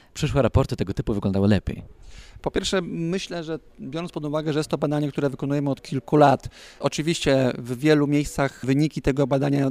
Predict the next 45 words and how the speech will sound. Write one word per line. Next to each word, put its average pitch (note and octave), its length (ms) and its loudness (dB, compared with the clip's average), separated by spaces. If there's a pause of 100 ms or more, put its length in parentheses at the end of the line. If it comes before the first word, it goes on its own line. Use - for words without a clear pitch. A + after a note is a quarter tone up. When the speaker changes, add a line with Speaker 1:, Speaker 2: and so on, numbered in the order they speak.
Speaker 2:
są - 220 -4
dalekie C#3+ 460 2
od B2 120 -4
satysfakcjonujących. A#2 1000 -6 (360)
Niemniej D#3 400 -2
widzimy, D3+ 440 0
że B2+ 120 -2
już E3 160 2
w - 40 -16
ciągu C#3+ 240 -6
tych - 140 -14
kilku C#3 360 -6
lat, A#2 200 0
tych - 180 -14
intensywnych C#3 600 -4
działań B2+ 400 2 (340)
różnych D#3+ 400 4
instytucji, C3 540 -4
różnych D#3 300 0
środowisk, B2 540 -2 (320)
jednak, D3+ 400 -2 (100)
e, C3 340 2 (160)
widzimy D3+ 420 2
pewnego B2+ 340 -2
rodzaju B2 200 0
poprawę. - 440 -2
Także A2+ 220 -12
tutaj D3 240 -4
na C#3 100 -2
pewno, C3+ 680 -2
w A#2+ 60 -8
zależności C3+ 300 -4
od C3 80 -8
tego, C3 180 -4
czy C3 140 -10
widzi C3 180 -8
się C3 120 -8
szklankę C3 260 -6
do B2 120 -8
połowy B2+ 240 -6
pustą, C3+ 280 -8
czy B2+ 100 -10
do B2+ 80 -2
połowy B2+ 280 -2
pełną, E3 360 2